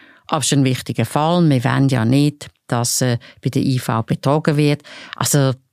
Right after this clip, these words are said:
wir hätten, äh, die Resultate von dieser Observierung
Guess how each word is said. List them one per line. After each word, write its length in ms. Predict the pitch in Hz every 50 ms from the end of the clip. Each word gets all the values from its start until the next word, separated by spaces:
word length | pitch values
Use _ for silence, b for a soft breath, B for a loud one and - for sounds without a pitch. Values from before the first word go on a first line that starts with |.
| _ _ _
wir 240 | - 123 135 - -
hätten, 420 | 127 131 - _ - 135 127 - - -
äh, 260 | 131 123 127 123 123 120
die 200 | - 143 131 127
Resultate 580 | 131 139 - 147 127 - 147 139 147 151 -
von 80 | - -
dieser 260 | 143 131 127 135 -
Observierung 640 | - 127 - - - 147 135 143 135 131 127 131